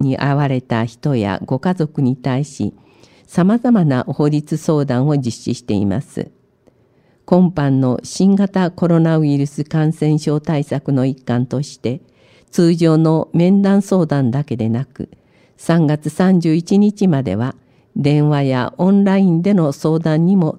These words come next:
対応しています。ぜひご利用ください。対象、ディーブイ、ストーカー、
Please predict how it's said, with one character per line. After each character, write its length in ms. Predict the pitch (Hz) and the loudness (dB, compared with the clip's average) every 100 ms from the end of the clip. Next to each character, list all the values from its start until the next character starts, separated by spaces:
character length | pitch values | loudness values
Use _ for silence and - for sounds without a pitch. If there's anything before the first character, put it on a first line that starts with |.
| - | -8
対 280 | 147 131 143 | -6 -2 -2
応 140 | 135 | -2
し 80 | 143 | -4
て 140 | - 123 | -4 -2
い 120 | 117 | 0
ま 140 | 107 | -2
す。 280 | 143 - - _ _ _ _ _ 170 | -6 -10 -12 _ _ _ _ _ -2
ぜ 160 | 170 | -2
ひ 300 | 185 180 - - | 0 -4 -6 -6
ご 120 | 139 | -4
利 140 | 135 | -2
用 140 | 131 123 | -2 -2
く 140 | - | -4
だ 120 | 113 | -8
さ 220 | 127 - 107 | -8 -6 -6
い。 140 | - _ _ _ _ _ _ _ _ _ | -8 _ _ _ _ _ _ _ _ _
対 220 | - 143 151 | -2 -2 -2
象、 460 | - 147 135 - _ | -4 -4 -2 -6 _
デ 120 | 143 147 | -4 0
ィ 160 | 165 | 0
ー 40 | 156 | 0
ブ 140 | 156 | 0
イ、 180 | 113 - | -2 -4
ス 160 | - - | -16 -8
ト 180 | 165 151 | -2 -2
ー 100 | 151 | -4
カ 300 | 151 143 | -6 -6
ー、 60 | - | -8